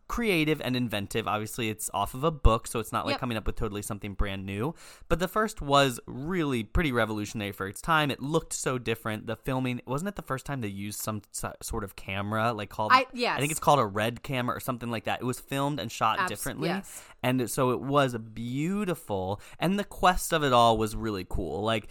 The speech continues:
Speaker 1: it, it had good characters, introduced cool characters. Everyone was standing Legolas so hard. If you were a girl
Speaker 2: Guys,
Speaker 1: in middle
Speaker 2: could
Speaker 1: school,
Speaker 2: you
Speaker 1: not standing
Speaker 2: believe,
Speaker 1: Legolas.
Speaker 2: could you believe what you were seeing? I couldn't. I don't
Speaker 1: We
Speaker 2: like
Speaker 1: thought
Speaker 2: blondes,
Speaker 1: Orlando
Speaker 2: and I was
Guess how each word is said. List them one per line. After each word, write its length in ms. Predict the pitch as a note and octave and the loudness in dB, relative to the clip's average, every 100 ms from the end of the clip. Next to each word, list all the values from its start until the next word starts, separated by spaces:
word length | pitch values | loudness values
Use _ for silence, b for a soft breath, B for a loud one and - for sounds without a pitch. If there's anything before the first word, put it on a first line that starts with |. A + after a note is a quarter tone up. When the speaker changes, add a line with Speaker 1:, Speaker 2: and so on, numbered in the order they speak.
| b b | b b
Speaker 1:
it, 180 | B2+ B2+ | 0 2
it 80 | - | 0
had 240 | A#2+ A2+ G#2 | 0 0 2
good 200 | C3+ C#3 | 0 2
characters, 520 | D3+ B2+ A#2+ B2 A#2 | 2 2 0 -2 -2
introduced 520 | A#2+ A2+ A#2+ A2+ - | -6 -6 -4 -6 -4
cool 160 | B2+ A2+ | -2 0
characters. 360 | G#2+ G2+ G#2+ G2+ | -2 -2 -4 -4
Everyone 300 | A#2 C3 C3 | -2 0 2
was 120 | C3 | 0
standing 420 | - G#2+ G#2+ A2 | 0 0 2 0
Legolas 540 | G2+ G2 G2 G2+ G2 | 0 -4 -2 0 2
so 540 | - - - G#2+ A2+ A#2 | 0 -4 -2 2 2 2
hard. 460 | - G#2+ F#2 F2+ | 2 2 2 -4
If 160 | - - | -8 -6
you 100 | A2+ | 0
were 140 | F#3 F3+ | 2 2
a 120 | F3 | 2
girl 240 | A2 A2 G#2+ | 2 2 0
Speaker 2:
Guys, 60 | |
Speaker 1:
in 60 | A2 | -2
middle 160 | G#2+ G#2 | -2 -4
Speaker 2:
could 100 | A3+ | -2
Speaker 1:
school, 180 | A2+ | -2
Speaker 2:
you 60 | G#2 | 0
Speaker 1:
not 260 | G2+ G#2 G#3 | 0 0 -4
standing 540 | F#3+ F3 G#2 G#2+ A2 | -4 -2 -2 0 -2
Speaker 2:
believe, 220 | G#2 G#2 | -2 -2
Speaker 1:
Legolas. 580 | G2+ G2 F#2+ G#3+ G#3 G#3 | -4 -2 0 0 2 0
Speaker 2:
could 100 | F3+ | -4
you 300 | G3 A3 A#3 | -12 -8 -8
believe 600 | A3 A#3+ F#3+ F3+ E3+ E3 | -6 -8 -8 -8 -10 -10
what 120 | F3 | -10
you 160 | E3 D#3+ | -10 -12
were 160 | C#3+ C#3 | -14 -16
seeing? 640 | - - D#3+ D3+ D3 D3 | -16 -12 -10 -8 -8 -6
I 160 | C#3+ F#3+ | -4 -4
couldn't. 360 | - D#3 D#3 | -6 -8 -6
I 160 | - E3+ | -4 -4
don't 120 | G3+ | 0
Speaker 1:
We 80 | G3 | 2
Speaker 2:
like 80 | - | 8
Speaker 1:
thought 180 | G#3+ F3 | 10 10
Speaker 2:
blondes, 120 | F#3 | 8
Speaker 1:
Orlando 260 | E3+ F3 | 8 6
Speaker 2:
and 60 | E3 | 4
I 40 | |
was 80 | E3 | 4